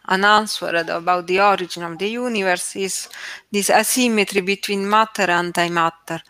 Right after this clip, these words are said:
According to the Big Bang Theory, at the time we should have had the same, uh, amount, equal amount of matter and antimatter created. But nowadays, uh, what we observe around us is only made by matter. It means that it's made of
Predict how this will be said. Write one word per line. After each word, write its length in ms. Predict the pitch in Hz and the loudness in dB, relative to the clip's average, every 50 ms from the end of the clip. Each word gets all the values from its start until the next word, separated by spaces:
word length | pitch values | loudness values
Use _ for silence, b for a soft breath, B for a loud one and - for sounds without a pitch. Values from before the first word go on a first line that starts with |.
| B B B B B B B - | B B B B B B B -10
According 400 | 202 - - 247 233 247 240 220 | -4 0 0 2 2 2 0 0
to 100 | 226 202 | 0 0
the 120 | 220 214 | 2 2
Big 280 | 196 196 220 202 190 190 | 2 2 -2 -2 -2 0
Bang 200 | 208 208 214 - | 0 0 -2 -4
Theory, 380 | - - 240 240 247 247 202 190 | -6 -2 0 0 2 2 2 4
at 100 | 185 180 | 2 2
the 80 | 185 185 | 2 -2
time 400 | - - 214 208 214 208 202 180 | -2 2 2 4 4 2 0 -2
we 60 | 170 | -4
should 360 | 185 - - - 190 175 170 | -4 -6 -6 -6 -6 -2 2
have 160 | 180 175 170 170 | 2 2 4 4
had 320 | 170 170 165 165 160 156 | 4 4 4 2 0 0
the 120 | 160 160 160 | 0 0 0
same, 520 | - - - 214 208 208 214 208 202 196 185 | 0 0 2 4 4 4 4 4 2 2 2
uh, 160 | 175 170 170 - B B B B B B B B B B B | 4 2 2 0 B B B B B B B B B B B
amount, 720 | 196 185 185 196 208 202 202 202 196 196 196 190 - - | 4 4 4 6 6 8 8 8 6 4 2 -2 -4 -2
equal 460 | 180 190 208 226 220 208 - 202 180 | 0 2 2 2 0 0 0 2 2
amount 360 | 185 185 190 185 180 185 185 180 | 2 4 4 2 2 2 0 -4
of 140 | 180 175 | -4 -2
matter 500 | 180 185 180 175 - - - - 175 170 | 0 2 2 2 2 0 -2 -4 -2 0
and 180 | 170 170 175 175 | 2 0 0 0
antimatter 680 | - 180 180 180 180 170 170 - - - 165 160 165 - | 0 0 0 2 2 0 0 -2 -4 -6 -8 -8 -8 -8
created. 600 | - - 247 277 311 359 - - 180 151 - - - B B B B B B | -4 0 2 4 4 4 2 0 -2 -4 -4 -8 -16 B B B B B B
But 140 | B 202 202 | B 0 2
nowadays, 720 | 226 262 269 277 277 262 240 247 247 240 247 240 - - | 4 4 6 6 6 6 6 6 6 6 4 4 2 0
uh, 120 | 220 202 202 | 0 0 0
what 460 | 190 107 127 180 175 208 226 226 - | 0 -4 -6 -2 0 2 2 2 0
we 140 | 220 220 214 | -4 -2 -2
observe 460 | 202 202 - - - 214 208 208 190 | -2 -2 -2 0 2 4 4 4 4
around 420 | 185 180 180 185 180 180 180 175 | 2 4 4 2 2 0 2 4
us 300 | 175 165 160 165 - - 185 | 6 6 6 4 2 -2 -4
is 260 | 170 170 170 170 - | -4 -4 -4 -4 -4
only 240 | 196 185 185 185 185 | -4 -2 -2 -2 -2
made 400 | 180 185 185 185 185 170 180 165 | -2 0 0 0 -2 -2 -2 0
by 160 | 180 175 180 | 0 0 2
matter. 500 | 185 190 175 165 160 - - - 165 165 | 2 4 4 4 2 0 -4 -8 -6 -6
It 60 | 170 | -4
means 300 | 180 185 185 180 175 - | -4 -4 -4 -4 -6 -6
that 180 | 170 165 - - | -8 -8 -8 -8
it's 160 | 165 - - | -10 -10 -8
made 220 | 175 170 170 160 | -6 -6 -6 -4
of 140 | 170 165 160 | -6 -6 -8